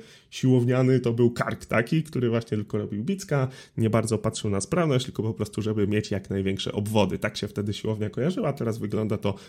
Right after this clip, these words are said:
zupełnie inaczej, dlatego możemy mieć też właśnie taką, e, takie wrażenie, że jest to pewna moda i że teraz każdy chce być jak najbardziej tutaj optymalny, jak najbardziej pełnozakresowy, no ale to po prostu wiąże się z zwiększoną świadomością społeczeństwa, jeżeli chodzi właśnie o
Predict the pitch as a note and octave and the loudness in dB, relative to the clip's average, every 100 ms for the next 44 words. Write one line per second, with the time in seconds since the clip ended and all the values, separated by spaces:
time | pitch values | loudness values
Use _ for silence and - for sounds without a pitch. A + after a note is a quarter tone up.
0 | _ A2+ A#2 B2 A2 A2 E3 E3+ B2 B2+ | _ -2 2 4 4 0 0 0 2 0
1 | C#3 D3+ D3 D3 - _ A2+ A2+ A#2 A#2+ | 0 2 2 2 -10 _ 2 4 4 4
2 | A2 G#2 - G#2+ G#2+ G2 - G2 F#2+ G2+ | 2 0 -2 -4 -2 -2 -4 -4 -4 -2
3 | G2 - - - - F#2+ F#2+ F#2+ F#2+ F#2+ | -4 -6 -18 -20 -10 -4 -2 -4 -2 0
4 | F#2+ F#2+ F#2+ F#2+ F#2+ A2+ G#2 G2+ B2+ C#3+ | 0 -2 -2 -6 -2 0 0 2 2 2
5 | A#2 A2 - F#2+ G2+ G2 G2 A2+ A#2 G2 | 0 -2 -4 -6 -2 0 4 4 2 0
6 | F#2+ F#2+ G2+ G#2 - G2+ G2 F#2+ - G2 | 0 -2 -4 -6 -2 -2 -2 -4 -4 -8
7 | D#3 - A2+ A2+ G2+ G#2+ G#2+ G2 - G2+ | -6 -6 -6 -4 -4 -4 -2 -4 -4 0
8 | A2 - C#3+ C#3 C#3 B2+ A#2 A#2 A2+ A#2 | 0 2 4 4 4 4 2 0 0 2
9 | A2+ G2+ B2+ B2+ B2 B2+ C#3+ D3 D#3+ D#3+ | 2 4 6 6 4 2 0 2 2 2
10 | - - - A3 A3 F#3 D#3 C3 C3 C3 | 0 -18 -4 0 2 2 0 0 0 4
11 | B2+ B2+ A2+ G#2+ A2+ A2 G2+ G2+ G2 F#2+ | 4 2 0 2 4 2 -2 -2 -2 0
12 | F#2+ G2 _ - F#2+ A2+ A#2+ A#2+ A2+ A2 | -2 -2 _ -6 0 2 2 2 0 0
13 | - G2+ G2+ G#2 - F#2+ F#2+ - F#3+ C4 | -4 -4 -2 -2 -2 -4 -4 -2 0 2
14 | F3 F3+ - A#2+ - G#2 G2 G2 G2 F#2 | -2 0 0 2 2 0 -2 -2 0 0
15 | G#2 - A#2 D3 | 0 -2 -4 -4